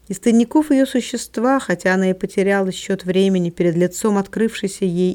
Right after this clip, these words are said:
истины, подымалась тяжёлым укором чёрная боль.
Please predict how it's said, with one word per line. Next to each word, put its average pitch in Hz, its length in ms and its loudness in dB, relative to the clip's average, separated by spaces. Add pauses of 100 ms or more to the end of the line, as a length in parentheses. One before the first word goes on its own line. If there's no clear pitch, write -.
(120)
истины, 165 500 -12 (640)
подымалась 277 480 2
тяжёлым 269 640 0
укором 220 560 0
чёрная 180 600 -2
боль. 156 440 -4